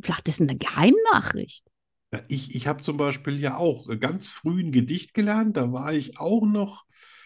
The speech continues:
Speaker 2: ich weiß gar nicht, ob ich da schon Teenager war. Auf jeden Fall, das, das ging so, also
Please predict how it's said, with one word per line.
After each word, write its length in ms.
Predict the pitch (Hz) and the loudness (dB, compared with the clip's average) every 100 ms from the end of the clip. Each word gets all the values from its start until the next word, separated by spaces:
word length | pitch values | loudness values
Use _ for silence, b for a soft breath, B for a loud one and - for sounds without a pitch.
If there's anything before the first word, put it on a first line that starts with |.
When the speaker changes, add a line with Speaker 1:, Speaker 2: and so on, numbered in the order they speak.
| b b b _ | b b b _
Speaker 2:
ich 100 | _ | _
weiß 480 | 98 156 180 - - | -12 -6 -6 -6 -6
gar 180 | 143 147 | -6 -4
nicht, 140 | 147 | -2
ob 140 | 143 | -2
ich 140 | 139 123 | -4 -2
da 160 | 131 | -2
schon 280 | 123 123 101 | 0 -2 -2
Teenager 920 | - 151 196 180 165 165 160 156 147 | -4 0 0 -2 -4 -4 -2 -2 -2
war. 400 | 143 143 147 151 _ _ B B B _ _ _ - | -2 -2 -4 -6 _ _ B B B _ _ _ -4
Auf 240 | 113 - | -4 2
jeden 260 | 123 147 147 | 4 4 0
Fall, 440 | - 123 123 127 | -2 2 2 2
das, 380 | 120 117 - - - _ | 0 -2 -4 -14 -20 _
das 280 | - 117 - | -8 -8 -6
ging 280 | 113 107 104 | -6 -4 -6
so, 580 | 98 107 117 131 139 120 | -6 -2 0 0 -2 -6
also 360 | 104 101 98 | -6 -4 -6